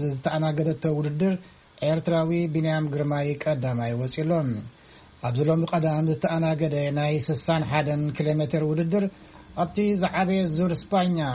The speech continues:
ቮላታ ስፓኛ ንኣርባዕተ እዋን ዝተዓወተ ስሎቫዊ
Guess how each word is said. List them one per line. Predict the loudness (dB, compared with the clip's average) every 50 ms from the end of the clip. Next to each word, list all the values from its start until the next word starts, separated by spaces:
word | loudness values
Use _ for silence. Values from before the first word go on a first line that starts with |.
| -4 -6 -4
ቮላታ | 0 2 2 4 4 2 2 2 0 0
ስፓኛ | 0 -2 -2 0 0 2 2 0 0 0 -2 -4 -6 -8 -6
ንኣርባዕተ | -4 -2 -2 0 0 2 0 0 0 0 -2 -2 0
እዋን | 0 0 2 2 0 0 0
ዝተዓወተ | -2 -2 -2 0 0 2 2 0 0 0 0 0 0 -2 -8 -20 -20 -20 -16 -12
ስሎቫዊ | -6 -4 0 2 4 4 4 4 2 2 2 2